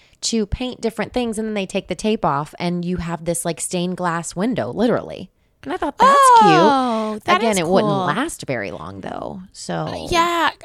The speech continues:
Speaker 2: 'cause that would start to scratch off, right? You're saying it's washable.
Speaker 1: Yeah.
Speaker 2: Well,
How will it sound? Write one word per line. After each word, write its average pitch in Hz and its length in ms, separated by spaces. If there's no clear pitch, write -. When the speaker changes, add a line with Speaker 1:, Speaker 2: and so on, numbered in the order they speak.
Speaker 2:
'cause 294 140
that 320 180
would 233 120
start - 180
to 269 80
scratch - 420
off, - 260
right? 196 180
You're 220 120
saying 233 200
it's 185 120
washable. - 720
Speaker 1:
Yeah. 214 840
Speaker 2:
Well, 427 240